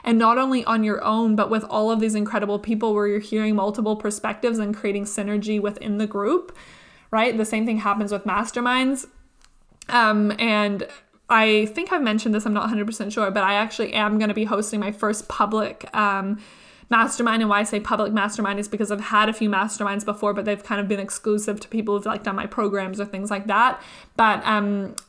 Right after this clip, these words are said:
in later this month, in actually a few days, I'm gonna be launching, uh, my first amazing, amazing, amazing, uh, mastermind, which there's already spots filled for it, and it's gonna be starting on June first.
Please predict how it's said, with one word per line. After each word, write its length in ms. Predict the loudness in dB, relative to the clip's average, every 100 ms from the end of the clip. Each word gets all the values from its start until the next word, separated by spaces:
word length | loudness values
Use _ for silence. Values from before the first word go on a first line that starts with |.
| _
in 560 | 0 2 4 4 2 -4 0
later 320 | 2 4 4
this 200 | 2 0
month, 220 | 0 0
in 80 | 0
actually 300 | -2 -4 -6
a 40 |
few 260 | -2 0 2
days, 380 | 2 0 0 0
I'm 200 | -2 0
gonna 160 | -2
be 100 | 0
launching, 840 | -2 0 -2 -4 -4 -2 -2 -4 -6 -20 -20 -6
uh, 200 | 0 0
my 160 | 2 -2
first 560 | -2 2 2 2 -2 -2
amazing, 640 | 2 4 4 4 2 2
amazing, 400 | 2 4 2 2
amazing, 600 | 0 -2 -2 -2 -2 -4
uh, 280 | -2 -2 -2
mastermind, 1000 | 0 0 0 -2 -2 -2 -2 -2 -2 -4
which 300 | -2 -2 -2
there's 180 | -4 -2
already 300 | 0 0 0
spots 340 | 0 -2 -2 -4
filled 300 | -4 -4 -4
for 240 | -2 0
it, 100 | -2
and 160 | -4 -6
it's 140 | -6
gonna 100 | -4
be 100 | -4
starting 380 | -4 -4 -2 -2
on 140 | -4
June 240 | -2 -4 -4
first. 520 | -4 0 0 -2